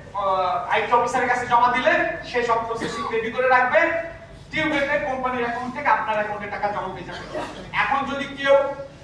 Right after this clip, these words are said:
এই সময়ের ভিতর কোনো অফিসে যোগাযোগ না করে আমাদের কাস্টমার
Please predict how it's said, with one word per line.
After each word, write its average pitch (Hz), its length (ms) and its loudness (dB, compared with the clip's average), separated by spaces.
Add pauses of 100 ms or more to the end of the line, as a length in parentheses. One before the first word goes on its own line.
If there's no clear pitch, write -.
(140)
এই 247 120 2
সময়ের 269 340 0
ভিতর 269 300 2 (360)
কোনো 254 140 2
অফিসে - 300 4 (120)
যোগাযোগ 269 360 2
না 254 300 6
করে - 340 4 (180)
আমাদের 247 360 6
কাস্টমার 247 400 4